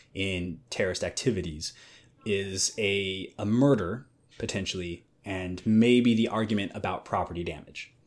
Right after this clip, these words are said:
And these arguments would be difficult to prove in court due to a lot of mitigating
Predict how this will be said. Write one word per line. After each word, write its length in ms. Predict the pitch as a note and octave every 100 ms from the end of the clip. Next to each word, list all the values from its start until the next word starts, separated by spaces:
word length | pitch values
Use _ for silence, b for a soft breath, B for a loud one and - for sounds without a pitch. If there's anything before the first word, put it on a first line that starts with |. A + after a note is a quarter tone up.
| b b b b b b b _ _ -
And 460 | A#2 G#2+ G2+ F#2 - _ _ -
these 260 | B2+ C#3 D#3
arguments 480 | E3+ G#3 E3+ C#3 C#3
would 140 | A#2+
be 80 | A#2+
difficult 400 | B2+ B2 A#2+ A#2+
to 80 | A2+
prove 260 | - A#2
in 220 | A2+ G#2 - -
court 680 | - - G3 B2+ - G#2+
due 220 | - A#2 A2+
to 300 | - A2 G#2
a 40 |
lot 420 | G#2 G#2+ A2 A2
of 120 | G#2
mitigating 840 | G2+ G2 G2+ G2+ G2 G2+ F#2+ F#2+